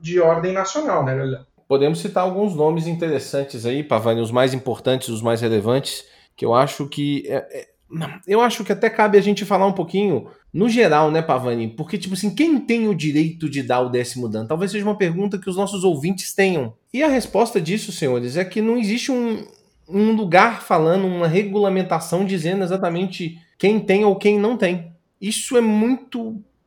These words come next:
Speaker 2: local, literalmente. Então, quando uma federação igual a C B J recentemente promoveu o Masao Shinohara décimo dan, é super entendível que o Masao Shinohara é o décimo dan brasileiro. Talvez essa faixa dele, não sei se ela vai ser reconhecida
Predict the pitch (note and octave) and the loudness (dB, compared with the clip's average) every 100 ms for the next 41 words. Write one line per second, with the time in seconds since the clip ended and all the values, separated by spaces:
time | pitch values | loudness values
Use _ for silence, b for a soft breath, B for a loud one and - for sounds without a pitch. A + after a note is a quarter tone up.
0 | - F#3+ B3 B3 G3+ G3+ E3+ C3+ D#3+ F#3 | -4 4 4 6 6 6 2 -4 -4 2
1 | A#3 A3+ E3+ F3 E3+ A#2+ G3+ G#3 A#3+ B3 | 4 4 2 -2 -4 -4 -4 0 -2 0
2 | A3+ G3 D#3+ D3+ B2+ C#3+ C3 B2+ B2+ B2+ | 0 0 2 2 0 -2 -2 0 2 2
3 | A#2+ A#2+ B2 B2 A#2+ A#2+ A#2+ A2+ b b | 2 -2 -4 -2 -2 -4 -4 -8 b b
4 | b A#2+ F3+ G3+ D#3+ C#3+ E3 D3 C3+ B2+ | b -4 -2 -2 -2 -4 -4 -6 -6 -4
5 | A#2 B2+ B2+ B2 A#2+ - A#2 A2+ A2+ G#2+ | -2 -2 -2 -2 -4 -4 -6 -2 0 0
6 | A2+ A2+ G#2 G#2+ F3+ B2 - _ _ _ | -2 -4 -8 0 0 0 -8 _ _ _
7 | - C#4 D4 - E4+ F4+ D4+ B3 B3+ G#3 | -2 0 0 -2 -4 0 0 0 0 0
8 | F3 G#3 A3+ C4 A#3+ - F3+ E3+ F#3+ F3+ | -2 -2 -4 -4 -4 -2 -2 -2 -2 0
9 | E3+ F3+ B3+ - _ _ - G3+ G#3+ - | 2 0 -4 -8 _ _ -2 0 0 -4
10 | - F#3+ G3+ G3+ A3 F3+ F#3+ G3 b b | -8 0 0 0 -2 0 -2 -4 b b
11 | b _ - F#3+ G3+ A3+ F3+ F3 G#3+ A3 | b _ 0 2 2 4 2 2 -4 -12
12 | _ - G3+ D#3+ E3 E3 F3 F3 E3+ D#3+ | _ 2 2 4 0 -2 -2 -2 0 -2
13 | D3 E3 F#3+ G#3+ A#3 E3+ C#3 C#3 C#3+ C#3 | 0 -2 -2 -2 -2 -2 -2 -2 0 0
14 | C3+ A#2+ - F#3+ D3 | -2 -6 -6 -4 -4